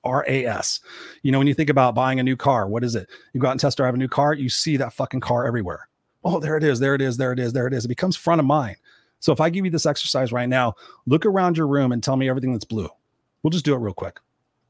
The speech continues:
Everything, look around your room right now, wherever you're at, tell me everything that's blue. Like, I'll do it. That's blue, that's blue, that's blue.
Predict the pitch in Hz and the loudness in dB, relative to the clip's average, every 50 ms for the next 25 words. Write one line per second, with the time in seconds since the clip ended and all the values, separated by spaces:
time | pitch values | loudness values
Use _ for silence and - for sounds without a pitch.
0 | _ - _ _ _ - - - 143 151 196 208 214 202 190 - 135 135 185 196 | _ -20 _ _ _ -18 -6 -2 0 2 2 2 2 0 -2 -2 2 2 2 2
1 | - 240 240 233 226 214 208 214 214 190 190 190 190 160 123 120 135 156 180 214 | 2 0 0 0 2 2 2 0 0 0 0 0 0 0 0 2 2 2 2 2
2 | 214 190 180 165 151 - - - 165 170 170 165 165 165 165 156 - - - 135 | 4 4 4 4 4 2 0 0 0 2 2 2 2 0 0 -2 -2 -2 -4 -4
3 | 101 76 - _ _ _ _ _ 117 127 127 147 170 160 160 123 92 85 - _ | -4 -4 -8 _ _ _ _ _ -6 -4 0 0 2 2 2 0 -2 -4 -10 _
4 | _ _ - 113 135 - - - 165 175 175 170 170 170 160 160 - - - - | _ _ -4 -4 -4 -4 -4 0 2 4 6 6 6 4 4 2 -2 -10 -20 -20
5 | - - - _ _ _ _ 131 135 135 - - - 156 151 156 156 151 156 151 | -20 -20 -20 _ _ _ _ -4 -2 -2 -4 -2 0 2 2 4 4 2 0 0
6 | - 127 131 127 - - 143 143 139 139 143 143 139 139 127 | 0 -2 -2 -2 -2 -2 0 2 2 2 2 2 0 -2 -2